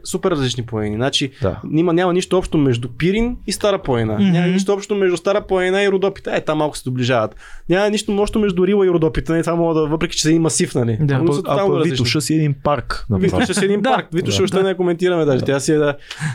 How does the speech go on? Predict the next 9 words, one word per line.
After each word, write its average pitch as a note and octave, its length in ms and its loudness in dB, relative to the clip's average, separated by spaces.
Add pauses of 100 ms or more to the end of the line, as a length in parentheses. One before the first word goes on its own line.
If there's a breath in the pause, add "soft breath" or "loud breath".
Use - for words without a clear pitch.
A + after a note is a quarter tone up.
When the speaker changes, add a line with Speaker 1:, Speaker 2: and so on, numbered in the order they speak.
Speaker 1:
а, C#3 120 2
нямаме E3+ 320 2
никъде F#3+ 380 0 (300)
толкова F#3 240 0
достъпни G#3 400 -2
планини, F3 400 2
в F#3 40 -4
смисъл, G3 220 0
че F#3+ 320 0